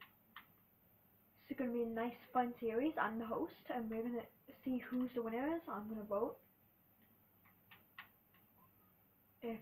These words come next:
you guys wanna help me vote, I'll pick in you guys. If you feel like, say if I say Baby Boo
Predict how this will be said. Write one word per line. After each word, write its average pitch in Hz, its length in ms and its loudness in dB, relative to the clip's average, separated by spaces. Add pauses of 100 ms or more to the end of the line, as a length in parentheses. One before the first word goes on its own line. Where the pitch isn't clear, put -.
(120)
you 254 80 0
guys 202 300 2 (100)
wanna 202 200 -8 (480)
help 233 200 0
me 220 100 -4
vote, 190 280 -4 (1120)
I'll 214 300 -6 (380)
pick - 180 -8 (800)
in 220 220 -2
you 220 80 -4
guys. 196 320 -2 (360)
If 214 100 -12 (180)
you 233 160 -4 (600)
feel 247 200 2
like, 208 220 0 (1300)
say 240 220 4
if - 60 -10
I 220 180 -4
say 202 640 -4 (960)
Baby 233 240 6
Boo 233 300 6